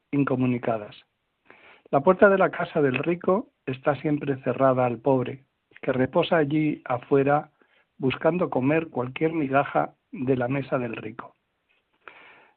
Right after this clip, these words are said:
Esta escena recuerda la dura llamada del Hijo del Hombre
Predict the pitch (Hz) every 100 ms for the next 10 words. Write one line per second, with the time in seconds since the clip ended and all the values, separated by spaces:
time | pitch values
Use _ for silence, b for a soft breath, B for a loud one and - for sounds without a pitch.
0 | _ _ 190 - 208 - 196 202 208 185
1 | 147 175 170 180 180 - _ _ _ _
2 | _ _ _ _ _ - 143 135 135 131
3 | 135 147 180 170 170 160 147 147 170 160
4 | 160 156 131 135 139 143 143 151 143 135
5 | 143 -